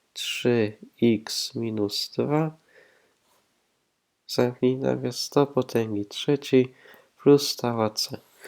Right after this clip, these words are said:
No i to jest odpowiedź do tego zadania.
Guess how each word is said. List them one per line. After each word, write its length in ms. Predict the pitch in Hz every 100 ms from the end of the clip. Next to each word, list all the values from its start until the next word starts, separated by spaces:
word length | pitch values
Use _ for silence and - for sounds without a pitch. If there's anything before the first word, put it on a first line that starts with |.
| - - _ -
No 240 | 202 190
i 100 | 185
to 200 | 175 135
jest 280 | 135 127 -
odpowiedź 800 | 127 - - 123 120 117 - - 117
do 160 | 110
tego 400 | 110 123 113 104
zadania. 580 | 104 107 120 151 143 139